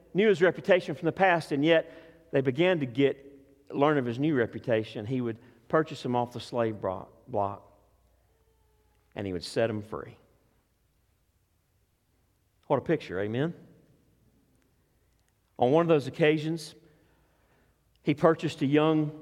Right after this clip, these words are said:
lady slave. He set her free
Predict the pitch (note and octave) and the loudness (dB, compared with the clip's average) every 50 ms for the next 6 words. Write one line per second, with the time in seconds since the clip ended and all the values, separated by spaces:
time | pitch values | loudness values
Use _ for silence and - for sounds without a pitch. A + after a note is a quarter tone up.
0 | - - - - _ _ _ _ _ - C3+ C#3 D3 D3+ D#3+ D#3 D#3 - - - | -20 -20 -20 -20 _ _ _ _ _ -2 2 4 4 4 2 0 -2 -4 -4 0
1 | D3+ C#3+ D3+ D3+ D#3 E3+ F#3 F3+ - - - - - _ _ _ _ _ _ _ | 2 4 4 4 4 2 -2 -4 -8 -18 -20 -20 -20 _ _ _ _ _ _ _
2 | _ _ _ _ _ _ _ _ _ _ _ _ _ _ _ _ _ _ _ _ | _ _ _ _ _ _ _ _ _ _ _ _ _ _ _ _ _ _ _ _
3 | _ _ _ _ _ _ _ _ _ _ _ _ _ _ _ _ _ _ _ _ | _ _ _ _ _ _ _ _ _ _ _ _ _ _ _ _ _ _ _ _
4 | _ _ _ _ _ _ _ _ _ _ _ _ _ _ - - B2+ - - - | _ _ _ _ _ _ _ _ _ _ _ _ _ _ -10 -10 -8 -4 2 4
5 | F3+ F3 F3 F3+ D#3 E3+ - - D#3 D#3 D#3 E3 F#3 G3 F#3+ | 4 4 4 2 -2 -2 -4 0 2 2 4 4 2 0 -2